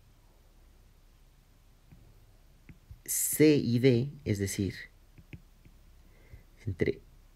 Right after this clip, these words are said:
aquí, esta área. El área se va a calcular como la integral de la derecha, que es f, menos la de la O, que es f, menos la de la izquierda,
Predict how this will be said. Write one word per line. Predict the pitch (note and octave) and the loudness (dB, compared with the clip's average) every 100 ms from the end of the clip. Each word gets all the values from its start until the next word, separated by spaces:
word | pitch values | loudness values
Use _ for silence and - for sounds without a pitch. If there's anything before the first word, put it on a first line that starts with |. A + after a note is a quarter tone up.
| - | -6
aquí, | G#2+ - G#2 A#2 - - - - - | -6 0 0 0 -6 -16 -20 -20 0
esta | G#2+ - G#2 | 0 2 0
área. | F2+ F2+ B2 - - - - - - - - - | 0 -4 -6 -12 -20 -20 -20 -20 -20 -20 -20 0
El | A#2+ B2 | 4 6
área | D#3 C#3 C3 | 8 6 4
se | - | 4
va | A2 | 2
a | A2+ | 2
calcular | - A2+ - B2+ G#2+ G#2+ - - | 2 0 2 4 4 0 -8 -14
como | - F#2+ F#2+ | -4 0 2
la | F2+ | 0
integral | F#2 F2 G2 F#2 G2+ A2+ G#2+ | -2 0 2 4 4 4 4
de | F#2+ - | 2 4
la | A2 A2+ | 6 6
derecha, | B2+ C3 B2+ A2 - G2 C#3+ - - - - - - | 8 6 4 2 -2 -2 -2 -8 -18 -20 -20 -20 -20
que | - G2 | -8 -2
es | - | 0
f, | G2+ - G2+ - - - - - - | 0 0 -6 -8 -18 -20 -20 -16 -2
menos | G#2+ A2 A#2 A2 | 2 4 4 4
la | A2 | 4
de | G2 | 2
la | D#2 - | 0 -4
O, | A#1+ - - | -10 -12 -10
que | - | -8
es | - - - - | -6 -8 -12 -8
f, | - F2 - G2+ C3+ - - - - - - - - - - - - - - - - - - - - - | -6 -4 -2 -4 -6 -16 -20 -20 -20 -20 -20 -20 -20 -20 -20 -20 -20 -20 -20 -20 -20 -20 -20 -20 -20 -4
menos | A2+ A2+ A2 G#2+ F#2 | 2 4 4 2 2
la | F2+ | 0
de | E2+ | 2
la | F2 | 0
izquierda, | G2 - - - A2 E2 F2 B2 | -2 -6 -6 0 0 0 -2 -4